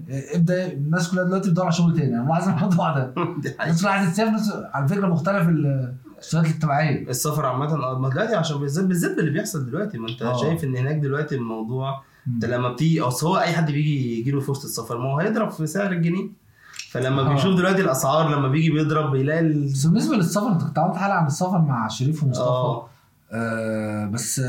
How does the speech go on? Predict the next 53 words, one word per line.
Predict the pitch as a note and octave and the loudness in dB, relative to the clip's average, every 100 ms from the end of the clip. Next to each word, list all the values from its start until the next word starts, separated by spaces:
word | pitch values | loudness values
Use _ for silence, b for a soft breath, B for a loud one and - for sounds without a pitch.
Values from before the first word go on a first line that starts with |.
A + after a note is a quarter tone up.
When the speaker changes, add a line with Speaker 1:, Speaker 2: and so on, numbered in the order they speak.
| A#2+ - - C3 | -4 -10 -8 -2
Speaker 1:
هي | D#3+ F3+ | 2 2
على | D#3+ | 2
فكرة | F3+ A#3+ G3+ | 0 -2 0
برضو | G3 G3+ E3+ | 0 2 2
مش | C3+ - A#2 | 2 0 -4
بت-، | A#2 - | -4 -4
ليها | B2+ D#3+ F#3+ | -2 0 0
حسبة | E3+ F3 B2+ | 2 2 2
أهون، | G#2 A2 A#2 F#2 | 0 -2 -4 -4
يعني | F#2 G2 C#3+ | -4 0 2
هي | D#3+ D#3+ B B B | 2 -2 B B B
Speaker 2:
ما | C#3 | 2
هي | |
ليها | E3 | 2
حسبة | F#3 F3 | 2 2
برضو | E3+ F3+ D#3+ | 2 2 2
العيشة | D3 D#3+ | 0 0
اللي | A2+ | 0
هناك | A#2+ D3 | -2 -2
طبعا | C#3+ A#2 G2+ | -2 -2 -2
والحاجات | G2 F#2+ G#2+ C3 | -4 -6 -4 -4
دي | C3+ | -4
كلها، | G#2 C3 C3+ | -2 -2 0
أنا | G#2+ | -2
متفق | G#2+ A2+ C3+ C3 | -4 -6 -6 -2
Speaker 1:
فاهم، | D3 | 2
Speaker 2:
معاك | E3 | 4
جدا. | D#3+ | 4
Speaker 1:
وهتبعت | C#3 F#3+ E3 D#3 D#3 | 4 2 2 0 0
كام | D3+ | 2
وهتحوش | C3+ B2+ D#3+ D#3 - | 2 0 2 2 2
Speaker 2:
و-، | C#3 | 0
Speaker 1:
كام. | D3 C#3+ | -2 0
Speaker 2:
أنا | D#3 | 2
مقتنع | D#3 D#3 D#3+ D#3+ | 0 0 0 2
Speaker 1:
كمان | D#3 | 2
Speaker 2:
كده. | B3 | 2
Speaker 1:
محصلة | B3 - A#3 | 2 0 2
بعضها، | F3+ E3+ | 2 2
خليك | D#3+ E3+ F3 | 4 4 4
Speaker 2:
لا، | F3+ | 2
أنا | |
مقتنع | E3+ D#3+ F3 F#3 | 2 0 0 0
كمان | D3+ E3+ | 0 0
بحاجة | C#3 E3 D#3 | 0 0 0
تانية، | D#3 D#3 - B2 | -2 -2 -4 -4
أنت | B2+ | 0
Speaker 1:
آه. | D#3+ | 2
Speaker 2:
لازم | D3 E3 D#3 | 2 2 0
يكون | B2 D3+ D#3 | 0 -2 -2
في | - D3+ F3 - | 0 0 0 0
تمن | E3 E3+ E3 | 0 2 2
للغربة، | B2 A#2 C#3+ B2 | 0 -2 -4 -6